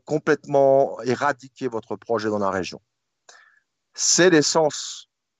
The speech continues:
des déclarations du commandant suprême des gardiens de la révolution, de la force Al-Houd. Euh, Haj Soleimani, euh, a servi, euh, jusqu'à la mort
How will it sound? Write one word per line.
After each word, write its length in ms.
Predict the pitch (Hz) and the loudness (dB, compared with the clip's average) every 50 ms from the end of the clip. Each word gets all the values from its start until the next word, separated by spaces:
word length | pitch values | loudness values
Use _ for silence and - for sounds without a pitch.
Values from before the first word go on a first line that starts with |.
| _ _ - | _ _ -6
des 80 | 110 113 | -2 0
déclarations 1300 | 123 117 - 123 123 127 - _ _ - - 98 110 110 - - - 123 113 117 127 143 151 151 120 | 0 0 0 -2 -4 -4 -6 _ _ -8 -4 -2 -2 -2 -4 -6 -6 -6 -6 -4 -4 -4 -6 -6 -8
du 100 | 107 104 | -10 -8
commandant 360 | - - 123 123 123 120 120 | -4 -2 2 2 4 4 2
suprême 580 | 120 - 120 - - - 127 127 123 123 120 117 120 - _ _ _ _ _ _ - | 0 -2 -8 -10 -4 0 0 0 0 0 -2 -6 -10 -14 _ _ _ _ _ _ -12
des 100 | 107 104 | -8 -2
gardiens 220 | 131 120 113 123 | -2 0 2 2
de 60 | 120 | 0
la 60 | 110 95 | 0 -2
révolution, 560 | 104 101 95 98 101 104 101 - - 139 147 | -2 -4 -6 -6 -8 -8 -8 -6 -6 -4 -2
de 80 | 120 | 0
la 80 | 104 101 | -2 -2
force 300 | - - 120 - - 117 | 0 0 -2 -2 0 -2
Al-Houd. 340 | 107 101 - - 104 98 - - _ _ _ _ _ _ _ _ _ _ _ _ _ _ _ - | -2 -2 -4 -4 -8 -8 -8 -10 _ _ _ _ _ _ _ _ _ _ _ _ _ _ _ -6
Euh, 420 | 92 98 101 101 101 98 98 98 90 - | -4 -2 -2 -2 -2 -2 -2 -2 -2 -2
Haj 360 | - 104 117 143 156 160 165 185 - - - - _ | 0 0 0 2 0 0 -2 -8 -12 -14 -16 -20 _
Soleimani, 840 | - - 147 143 139 135 135 131 131 127 120 117 123 120 123 - _ _ _ _ _ _ _ _ _ _ _ - | -14 -10 -6 -6 -4 -2 0 0 0 0 -2 -4 -4 -6 -8 -12 _ _ _ _ _ _ _ _ _ _ _ -6
euh, 720 | - 104 104 104 101 98 101 101 98 95 95 95 92 92 90 - - - | -2 0 2 2 2 2 0 0 0 0 0 0 0 -2 -2 -4 -4 -2
a 160 | - 110 107 | -2 -2 -2
servi, 640 | - - - 151 123 123 123 127 131 151 190 254 _ _ _ _ _ _ _ _ _ _ _ _ _ _ _ _ - | 0 0 0 0 0 0 -2 -8 -8 -8 -10 -14 _ _ _ _ _ _ _ _ _ _ _ _ _ _ _ _ -6
euh, 880 | 98 101 98 98 95 95 92 92 92 92 90 87 87 87 85 85 87 95 | -6 -4 -4 -4 -4 -2 -2 -2 -2 -2 -2 -2 -4 -4 -4 -6 -6 -8
jusqu'à 420 | 95 - 139 165 - - - 180 | -8 -4 -2 -2 0 2 2 4
la 120 | 151 135 120 | 4 4 2
mort 560 | 110 104 98 95 90 98 - _ _ _ | 0 -2 -4 -4 -4 -6 -8 _ _ _